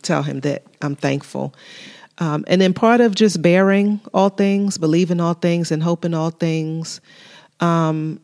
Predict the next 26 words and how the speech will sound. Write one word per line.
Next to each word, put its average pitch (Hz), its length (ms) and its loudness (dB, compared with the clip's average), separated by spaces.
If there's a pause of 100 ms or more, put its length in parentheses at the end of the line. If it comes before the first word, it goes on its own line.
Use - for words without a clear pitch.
(140)
I 160 100 0
just 165 180 0
wanna 165 160 4
leave 165 220 2
you 160 100 2
with 156 160 0
these 156 280 0
few 151 220 -2
nuggets 147 760 -2 (440)
as 156 240 -2
we 151 440 -2
wrap 147 320 -4
things 143 300 -2
up. - 260 -6 (120)
Learn 220 300 4
to 240 160 2
accept - 920 -2 (240)
your 165 180 2
spouse 151 420 -4
for 143 140 -4
who 143 160 -2
they 135 200 -4
are, 127 300 -8 (760)
quirks 185 360 0
and 175 140 0
all, 143 340 -6